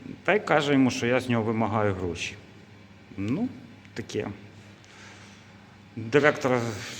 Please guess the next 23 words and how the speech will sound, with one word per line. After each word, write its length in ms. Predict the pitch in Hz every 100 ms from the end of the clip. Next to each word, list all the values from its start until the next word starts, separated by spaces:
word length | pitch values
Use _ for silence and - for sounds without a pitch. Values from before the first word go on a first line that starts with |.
| - 98
звісно, 400 | 95 131 131 120
мені 240 | 123 127
нічого 280 | 131 127 143
не 120 | 110
сказав. 420 | - 95 92 90
Він 220 | 90 87 82 - - -
теж 220 | 120 101
розуміє, 560 | 98 90 98 120 117 92
що 220 | - 80 76 - - -
це 120 | -
все 360 | - - 90 85 82
не 140 | 95
задарма 420 | 90 92 95 101
робиться 460 | 95 85 85 - 85 - - - -
тим, 140 | - 92
хто 180 | -
приїжджає. 720 | 85 95 90 90 92 87 82 80 - - - - - - - - - - - - - - - - -
От, 320 | 95 90 85 107
але 420 | 127 131 113 101 92
неприємний 840 | 76 101 110 113 123 131 131 113
осадок 420 | 104 123 104 -
такий 260 | - - 92
остався. 560 | 85 - 67 - 78